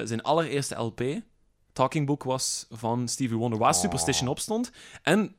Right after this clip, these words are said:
Speaker 1: geloof het of niet, dat zal misschien ook een beetje
Speaker 2: Mooi.
Speaker 1: met de pers te maken, of met, met het imago dat je erbij creëert.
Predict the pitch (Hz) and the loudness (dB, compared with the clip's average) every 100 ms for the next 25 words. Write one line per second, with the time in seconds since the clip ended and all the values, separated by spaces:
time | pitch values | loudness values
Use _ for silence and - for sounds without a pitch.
0 | - 131 165 160 123 131 190 - - - | -4 4 4 6 2 2 0 -2 -10 -4
1 | - 123 117 127 120 117 123 - 90 - | 0 0 0 -2 -2 0 0 0 -2 0
2 | 147 143 - 151 160 - 131 123 113 - | -2 -2 -2 0 0 -4 -4 -4 -4 -4
3 | 113 117 123 104 117 143 147 143 135 131 | -4 -4 -4 0 2 2 0 -2 -2 -4
4 | - 123 143 - | -2 -2 -2 -4